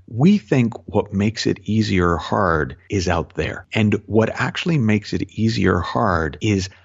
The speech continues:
how much of your creative engine do you have running? So think of it like a, like a car. At one point, we had a, a Porsche Cayenne Turbo and a Prius, right?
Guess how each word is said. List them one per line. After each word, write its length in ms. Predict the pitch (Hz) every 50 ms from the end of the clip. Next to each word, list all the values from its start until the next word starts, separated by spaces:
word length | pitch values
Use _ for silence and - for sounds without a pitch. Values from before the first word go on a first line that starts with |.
| _ _
how 300 | - - - 139 151 160
much 480 | 151 127 120 123 123 117 - - - -
of 160 | - 101 92 95
your 240 | 98 98 104 104
creative 500 | 104 104 - - 98 95 92 90 92 82
engine 420 | 90 92 92 92 90 85 80 76 73
do 120 | - 80
you 120 | 82 87 78
have 300 | 76 85 82 - 71 78
running? 340 | 80 78 71 69 65 - -
So 240 | - - 117 104 -
think 260 | 101 - 147 165 170
of 80 | 151 139
it 140 | 123 - -
like 160 | 101 87 -
a, 220 | 92 90 82 - -
like 220 | - 90 85 -
a 40 | -
car. 400 | 82 - - 92 85 73 71 - - - - - _ -
At 80 | 135
one 240 | 131 139 147 151 131
point, 260 | - 131 117 117 -
we 140 | 117 117 113
had 180 | 110 110 101 95
a, 300 | 92 90 - - - 98
a 40 | 92
Porsche 320 | - - 127 120 117 -
Cayenne 280 | - 113 107 98 95 92
Turbo 460 | 87 - 101 92 87 82 80 80 78
and 80 | 78 78
a 20 |
Prius, 480 | 78 - - 73 62 - - - - -
right? 240 | 107 92 98 104